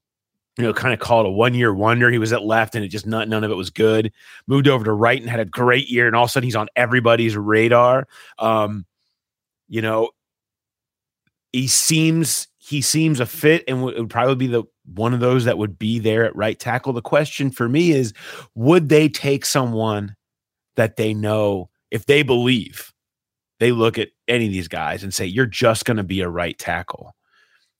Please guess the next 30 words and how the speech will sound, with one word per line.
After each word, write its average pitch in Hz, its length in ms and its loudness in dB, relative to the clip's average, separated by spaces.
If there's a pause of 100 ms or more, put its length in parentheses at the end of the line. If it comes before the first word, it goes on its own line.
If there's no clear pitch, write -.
(120)
Um, 95 480 0 (720)
I 143 140 2
don't, 185 220 2 (180)
you 139 80 2
know, - 100 -4
I 165 160 2
think 190 220 0
that 185 100 4
they 180 140 4
still 165 320 4
would, 156 420 2 (500)
um, 113 680 2 (440)
take 156 300 2
that, 180 380 2 (260)
but 143 180 4
I, 135 380 2
I 131 160 2
do 147 240 0
wonder, 107 800 -2 (400)
uh, 104 360 0
if 123 220 -4
it 135 100 -2
was, 113 220 -2
okay, 120 400 0 (300)
first, - 420 0 (140)
the 113 180 -6
setup 117 340 0
of 107 120 0
a 92 100 -4
Harrison, 113 840 0